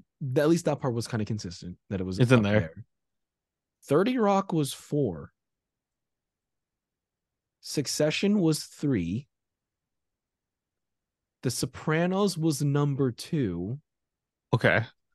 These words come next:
Speaker 1: And you're, you'll never get number one, Kevin. And I don't understand this either. I love this show, but it's not number one worthy. Mad Men.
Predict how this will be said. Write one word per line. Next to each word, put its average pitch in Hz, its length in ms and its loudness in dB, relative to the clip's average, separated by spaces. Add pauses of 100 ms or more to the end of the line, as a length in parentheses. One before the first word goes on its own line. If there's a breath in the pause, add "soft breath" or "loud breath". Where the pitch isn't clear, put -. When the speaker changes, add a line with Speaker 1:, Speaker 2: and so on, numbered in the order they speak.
(1400)
Speaker 1:
And 127 240 0
you're, 139 180 0 (120)
you'll 147 200 2
never 156 460 0
get 147 320 -2
number 127 360 0
one, 101 320 -2
Kevin. 95 480 -4
And 123 200 -6
I 147 180 0
don't 147 220 2
understand 104 680 -2
this 95 300 -6
either. 85 360 -6
I 110 120 0
love 147 360 2
this 113 140 0
show, 107 320 -2
but 107 160 -2
it's 101 200 -6
not 107 300 -2
number 101 320 -2
one 95 280 -4
worthy. 107 420 -2 (380)
Mad 104 400 -2
Men. 87 320 -10